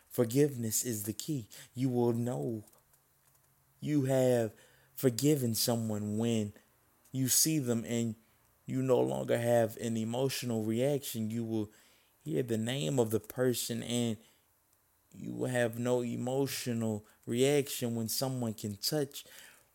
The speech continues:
what used to be a wound and it no longer hurts you. Then you know you have truly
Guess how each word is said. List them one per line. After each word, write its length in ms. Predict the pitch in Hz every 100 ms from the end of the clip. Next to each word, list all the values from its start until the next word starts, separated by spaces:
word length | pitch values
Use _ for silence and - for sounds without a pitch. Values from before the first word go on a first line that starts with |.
| _ _ _
what 240 | 117 135 127
used 360 | 127 127 -
to 100 | 131
be 220 | 117 120
a 100 | 113
wound 580 | 107 107 127 156 151 131
and 300 | 110 117 110 - - _ - _
it 220 | 131 131 104
no 200 | 120 117
longer 560 | 110 110 127 127 117
hurts 520 | 117 117 127 123 -
you. 140 | 117 104 - _ _ _ _ _ _ _ _ _ _ _ _ _ _ _ _ _ _ -
Then 440 | 131 143 123 107 _ _ _ _ _ _ _ _ _
you 160 | 117 110
know 340 | 110 131 120
you 180 | 104 107
have 340 | 110 107 101 95 _ _
truly 540 | - - 143 143 131